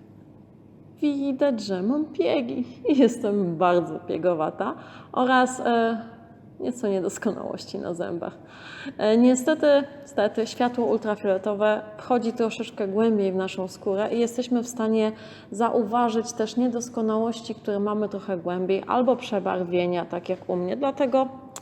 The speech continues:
no, tutaj już nie jest tak fajnie, dlatego przydaje się makijaż. Ale wróćmy do kremów z filtrów. Jeśli chodzi o filtry, to mamy ich dwa typy.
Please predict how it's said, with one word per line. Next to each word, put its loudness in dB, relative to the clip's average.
no, -4
tutaj 6
już 2
nie 8
jest 0
tak -2
fajnie, 2
dlatego 2
przydaje 4
się -2
makijaż. -4
Ale 6
wróćmy 4
do 4
kremów -4
z -16
filtrów. -6
Jeśli -4
chodzi 2
o 2
filtry, 0
to 0
mamy 4
ich -4
dwa 0
typy. -4